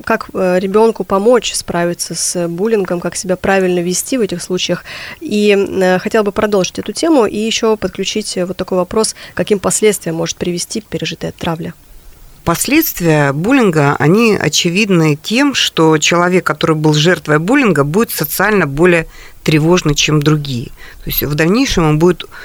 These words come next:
Speaker 2: сложно встраиваться в социум, э, будут нарушаться коммуникации, потому что вот эта социальная тревога у него будет, будет зашкаливать.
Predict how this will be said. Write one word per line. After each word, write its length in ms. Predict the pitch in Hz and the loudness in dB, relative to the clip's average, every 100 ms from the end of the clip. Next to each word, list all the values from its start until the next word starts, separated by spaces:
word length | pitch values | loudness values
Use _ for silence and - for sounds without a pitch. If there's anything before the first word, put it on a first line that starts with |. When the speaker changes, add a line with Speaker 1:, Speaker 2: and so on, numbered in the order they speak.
| - - | -16 -10
Speaker 2:
сложно 600 | - 185 190 156 143 131 | 0 4 4 4 2 0
встраиваться 720 | - 165 151 135 127 - 147 | 0 0 0 0 -4 -8 -10
в 60 | |
социум, 580 | - 247 285 - 208 185 - - - - - | -4 -4 -2 0 0 0 -4 -18 -16 -16 -4
э, 580 | 147 143 139 131 127 127 | 0 4 4 2 2 0
будут 280 | 127 156 151 | 0 2 4
нарушаться 540 | 156 147 - 143 - | 2 2 0 -2 -4
коммуникации, 960 | - 143 147 156 151 262 - - 170 151 - - - - - | -2 2 4 2 0 -2 -2 0 0 0 -8 -20 -18 -20 -6
потому 220 | - 160 | 0 0
что 180 | - 143 | 0 -2
вот 160 | 147 | 0
эта 160 | 151 147 | -2 -2
социальная 600 | - 151 - 160 156 151 | 0 -2 0 2 2 2
тревога 480 | 151 160 190 226 151 | 2 2 2 2 4
у 100 | 143 | 4
него 340 | 143 151 151 - | 4 2 0 0
будет, 420 | 143 143 135 127 | 2 2 2 -2
будет 300 | 139 151 143 | 2 2 2
зашкаливать. 720 | 147 151 - 147 127 113 - | 0 0 -2 -2 -2 -6 -10